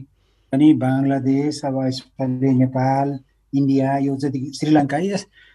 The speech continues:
यी जहाँ चाहिँ हाम्रो यो हाई वास भन्छौँ नि हामीले, यो पानीको,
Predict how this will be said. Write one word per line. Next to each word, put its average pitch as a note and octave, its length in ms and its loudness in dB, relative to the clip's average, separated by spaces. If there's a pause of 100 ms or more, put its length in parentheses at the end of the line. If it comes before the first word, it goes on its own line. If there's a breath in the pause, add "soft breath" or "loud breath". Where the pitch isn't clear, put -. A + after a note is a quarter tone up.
(140 soft breath)
यी G3+ 200 -2
जहाँ F#3 240 4
चाहिँ G3 200 0
हाम्रो E3+ 300 2
यो F3 160 4
हाई C3+ 360 -2
वास D3+ 560 0
भन्छौँ C3 200 -4
नि A3 80 0
हामीले, C3+ 280 -2
यो F#3+ 80 -4
पानीको, D3 800 -2